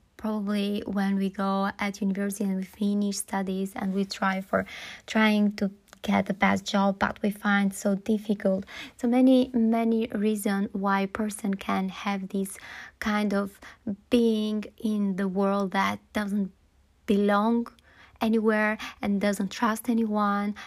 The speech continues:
and he or she is in, in the, in the mind, in their mind. So it's becoming as a circle that it goes on and on and never stops. And of course it takes time, and for some people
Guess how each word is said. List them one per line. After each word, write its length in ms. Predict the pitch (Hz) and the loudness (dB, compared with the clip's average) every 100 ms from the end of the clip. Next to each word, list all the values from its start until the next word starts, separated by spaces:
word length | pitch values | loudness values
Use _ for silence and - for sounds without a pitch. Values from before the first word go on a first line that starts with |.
| - - | -20 -6
and 480 | 196 196 190 196 196 | -2 0 0 -2 -2
he 360 | 214 220 220 | 0 2 2
or 120 | 208 | 0
she 420 | 202 - 202 196 - | -2 -2 0 0 -2
is 260 | 214 202 196 226 | -2 -2 -4 -4
in, 260 | 190 180 - _ _ _ - - - - | -4 -4 -8 _ _ _ -16 -14 -14 -4
in 420 | 208 202 196 190 | -2 0 0 0
the, 100 | 185 - _ _ _ - | -4 -8 _ _ _ 0
in 140 | 220 | 2
the 100 | 220 | 4
mind, 560 | 208 220 226 233 254 269 | 6 8 8 6 4 2
in 180 | 208 202 | 0 2
their 180 | 202 | 2
mind. 520 | 196 196 202 226 277 269 - - - - - | 0 -2 0 4 4 2 -8 -12 -10 -8 -6
So 260 | 208 208 - _ - - | -4 -4 -8 _ -14 -2
it's 160 | 233 | 0
becoming 560 | 233 262 254 254 240 - - | 0 0 4 4 4 0 -8
as 140 | - 208 | -4 -2
a 60 | |
circle 680 | 208 - 214 220 226 - 208 | -4 -2 -2 -2 -4 -4 -2
that 200 | 196 196 | -2 -2
it 140 | 202 - | -4 -2
goes 340 | 202 202 202 - | 0 0 -4 -6
on 260 | 202 208 | -4 -2
and 160 | 202 202 | -2 -4
on 340 | 202 196 202 208 - - - - | -4 -2 -4 -6 -12 -20 -10 -4
and 180 | 220 | 0
never 260 | 202 190 208 | 0 0 -2
stops. 540 | - 247 226 - - - | -2 0 2 0 -8 -2
And 240 | 220 220 - | -2 0 -4
of 140 | - | 0
course 320 | 240 247 - | 2 2 2
it 100 | 220 | -2
takes 380 | 214 202 196 - | -2 -2 -4 -6
time, 460 | - 240 233 240 254 | 0 2 6 4 4
and 220 | 226 220 - | 0 -2 -2
for 160 | 214 | -2
some 300 | - - 254 | 0 0 0
people 480 | 254 262 269 214 | 2 4 4 2